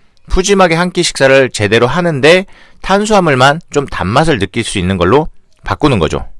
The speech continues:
세 번째는 지방을 적극 활용하는 겁니다. 지방을 활용하면 쉽게 포만감도 느끼고 심리적으로 안정감도 갖게 되는 거죠. 저 같은 경우 그릭 요거트나 치즈 그리고 피넛버터를 좀 많이 활용하는 편인데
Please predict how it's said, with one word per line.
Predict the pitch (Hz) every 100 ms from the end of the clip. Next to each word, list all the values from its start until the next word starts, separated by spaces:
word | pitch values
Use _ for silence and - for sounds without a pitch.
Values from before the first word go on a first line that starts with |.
| - -
세 | 208
번째는 | 214 226 196 143 139 113
지방을 | - 117 151 147
적극 | 123 - 127 135
활용하는 | 147 131 95
겁니다. | 78 71 69 - -
지방을 | 147 165 190 175 170 160 123
활용하면 | 147 196 175 123 143 98 71 -
쉽게 | - 190 - 190
포만감도 | - 208 208 175 117
느끼고 | 87 98 92 147 202 _ - -
심리적으로 | - 190 220 208 143 120 120
안정감도 | - 98 156 170 135 95 85
갖게 | 87 104 78 64 _ -
되는 | 113 123
거죠. | 80 73 - - - - -
저 | - 165
같은 | 190
경우 | 175 160 156 -
그릭 | 135 170 151
요거트나 | 127 113 104 107 135
치즈 | - 190 165 101 73 -
그리고 | - 117
피넛버터를 | - 196 220 208 - 120 104
좀 | 98
많이 | 85 76 92
활용하는 | 113 147 131 95
편인데 | 123 113 87 123 80